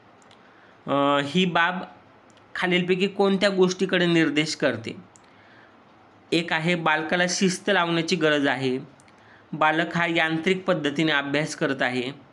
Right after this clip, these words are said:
तिसरं आहे बालकाला फारशी बुद्धिमत्ता नाही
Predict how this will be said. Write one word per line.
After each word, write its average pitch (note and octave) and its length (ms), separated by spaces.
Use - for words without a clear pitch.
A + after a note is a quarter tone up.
तिसरं F3+ 260
आहे F3 160
बालकाला D#3+ 580
फारशी D#3+ 320
बुद्धिमत्ता D3+ 640
नाही C3+ 340